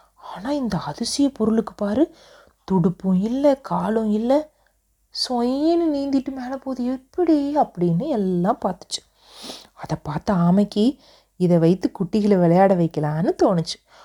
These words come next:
உடனே மேல போய் அந்த பந்தை எடுத்துட்டு வந்து ஒரு குட்டியை அந்த பந்து மேல படுக்க வச்சுச்சு. "கெட்டியா பிடிச்சுக்கோன்னு" சொல்லுச்சு. கெட்டியா பிடிச்சிருதும் குட்டியை பந்தோட மேல அனுப்பிச்சு. மேல போன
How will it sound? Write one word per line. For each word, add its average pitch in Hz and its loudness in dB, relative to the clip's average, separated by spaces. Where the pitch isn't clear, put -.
உடனே 294 6
மேல 240 4
போய் 208 2
அந்த 240 0
பந்தை 185 4
எடுத்துட்டு 165 2
வந்து 208 2
ஒரு 262 8
குட்டியை 262 4
அந்த 247 0
பந்து 208 2
மேல 190 2
படுக்க 214 0
வச்சுச்சு. - -8
"கெட்டியா - 4
பிடிச்சுக்கோன்னு" 208 -4
சொல்லுச்சு. 196 0
கெட்டியா 175 0
பிடிச்சிருதும் 233 4
குட்டியை 233 4
பந்தோட 175 6
மேல 214 4
அனுப்பிச்சு. 175 -2
மேல 254 6
போன 185 0